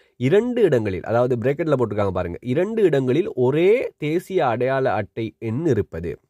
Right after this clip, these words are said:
இப்ப பாத்தீங்கன்னு சொன்னா, சில, அ, இடங்கள்ல என்ன செய்றாங்க அப்படின்னு சொன்னா, ரெண்டு ஐடென்டி கார்டு நம்பரை வந்து கொடுத்துடுறாங்க. அப்போ already அவர் கொடுத்து அது ஃபார்ம் நிரப்பப்பட்டிருக்கும்.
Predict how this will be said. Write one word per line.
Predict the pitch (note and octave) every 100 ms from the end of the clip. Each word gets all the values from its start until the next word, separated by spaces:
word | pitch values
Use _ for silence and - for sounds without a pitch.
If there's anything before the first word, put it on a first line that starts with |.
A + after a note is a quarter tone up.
| -
இப்ப | B2 A2+ A#2+
பாத்தீங்கன்னு | A#2
சொன்னா, | A2 F#2+ F2 D3+ C#4 - - - _
சில, | - F#3 G3+ B3+ A#3
அ, | C3 B2 B2 A#2+ A#2+
இடங்கள்ல | C3+ D#3 D#3 C3+ G#2+ C3+
என்ன | G#3 F3
செய்றாங்க | D3+ C#3+ A#2+ A2+
அப்படின்னு | A2 G2+
சொன்னா, | F#2+ G2 D3+
ரெண்டு | F3 G#3 B3 C4 A#3+ - A#2+
ஐடென்டி | D3+ F3+ D#3
கார்டு | D3+ C3 A#2
நம்பரை | A2 G2+ C3+
வந்து | F3+ E3+ G#3+
கொடுத்துடுறாங்க. | A3 F3+ A#2 F2
அப்போ | - A#2 B2 B2 E3+
already | G3 G3 F3 F#3 A3
அவர் | - C3 D3+
கொடுத்து | D3 D3+ D#3 - G#3+ B3+
அது | C#3 C#3
ஃபார்ம் | C3+ C#3+ C3+
நிரப்பப்பட்டிருக்கும். | C3 A#2+ A2+ G2+ F2+ F#2 A2+